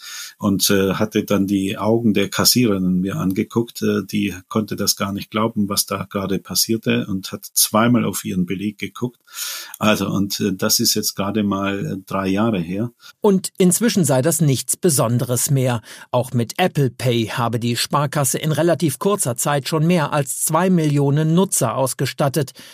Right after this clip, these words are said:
Speaker 2: Die Nachfrage bei den Verbrauchern ist also da und die Geschäfte sollten sich darauf einstellen, wenn sie nicht irgendwann abgehängt werden wollen. Genau da setzt N four an.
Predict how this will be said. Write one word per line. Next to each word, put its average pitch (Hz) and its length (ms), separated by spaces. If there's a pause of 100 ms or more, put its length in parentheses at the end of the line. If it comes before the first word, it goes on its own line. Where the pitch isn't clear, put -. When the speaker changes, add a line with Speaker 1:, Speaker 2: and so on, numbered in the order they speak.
(320)
Speaker 2:
Die 127 100
Nachfrage 123 720
bei 110 180
den 131 160
Verbrauchern 151 680
ist - 280
also 156 320
da 143 380 (380)
und - 340 (160)
die 147 80
Geschäfte 131 640
sollten 135 340
sich 180 200
darauf 139 320
einstellen, 127 720 (260)
wenn 147 280
sie 151 120
nicht 165 300
irgendwann 160 640
abgehängt 131 580
werden 117 320
wollen. 110 460 (460)
Genau 208 340
da 147 500
setzt 127 540
N 156 180
four 131 500
an. - 280